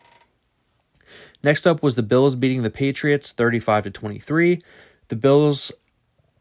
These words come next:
um, locked down a neutral field if they would play in the A F C Championship against the Chiefs, which is huge for them.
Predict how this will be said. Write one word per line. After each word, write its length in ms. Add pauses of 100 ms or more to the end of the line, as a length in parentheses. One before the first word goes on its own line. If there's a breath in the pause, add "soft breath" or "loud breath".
(200)
um, 320
locked 280
down 540
a 240
neutral 640
field 640
if 220
they 160
would 400
play 500
in 80
the 160
A 140
F 80
C 160
Championship 640
against 300
the 40
Chiefs, 460
which 160
is 140
huge 260
for 120
them. 360